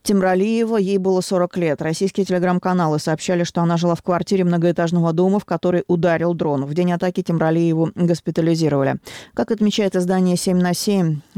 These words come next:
Темралиева стала первой мирной жительницей Саратова, которая погибла после начала полномасштабной войны на территории Украины. Саратов, расположенный в восьмистах километрах от линии соприкосновения, сам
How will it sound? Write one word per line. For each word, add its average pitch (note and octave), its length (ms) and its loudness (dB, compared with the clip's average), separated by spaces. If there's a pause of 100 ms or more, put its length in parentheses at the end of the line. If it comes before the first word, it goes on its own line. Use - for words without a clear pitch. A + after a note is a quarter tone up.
Темралиева F3+ 680 2
стала F3 500 0 (220)
первой F#3 340 2
мирной E3+ 260 0
жительницей E3+ 480 0
Саратова, F#3+ 460 0
которая E3+ 400 0
погибла E3+ 400 0
после F3 280 -4
начала D#3+ 400 0 (360)
полномасштабной F#3 840 0
войны E3+ 380 2
на D#3+ 100 0
территории D#3+ 400 0
Украины. D#3 640 0
Саратов, F3+ 380 -2
расположенный E3 640 0
в D3+ 60 -4
восьмистах E3+ 500 -2
километрах D#3+ 500 -2
от E3+ 140 -2
линии E3 220 2
соприкосновения, F3+ 760 0
сам F3 240 -2